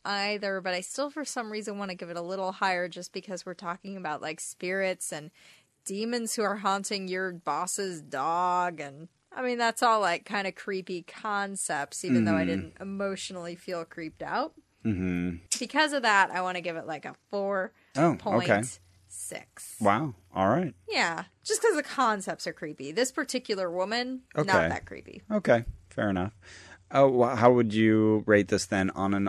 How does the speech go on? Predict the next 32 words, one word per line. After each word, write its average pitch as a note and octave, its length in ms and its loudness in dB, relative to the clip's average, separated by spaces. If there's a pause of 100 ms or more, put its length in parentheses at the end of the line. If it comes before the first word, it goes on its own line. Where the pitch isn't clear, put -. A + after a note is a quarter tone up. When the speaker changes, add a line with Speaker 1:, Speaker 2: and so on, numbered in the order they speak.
(100)
Speaker 2:
awkwardness G#2+ 520 0
scale D#2+ 640 0
where E2+ 420 2 (140)
ten G#2 340 0
is F2 180 -2
incredibly F2 640 2
awkward? D#2 640 -6
Like, D#2+ 320 0 (420)
you A2 120 0
know, G2 140 4
somebody G2 580 4
who F2+ 640 2
is C3 240 2 (120)
drooling G2+ 880 6 (300)
and G2 160 2
is F2+ 120 -2
wearing F#2 240 2
sweatpants - 920 -2
in G2+ 140 -2
a F#2 40 0
public F2+ 360 -2
place - 300 0
and G2+ 120 0
they F#2 120 2
come F#2+ 260 -2
and E2+ 160 -4
try F2+ 140 0
to E2+ 80 0
sit - 180 -4
on E2 140 -2
your E2 120 -4
lap. - 360 -6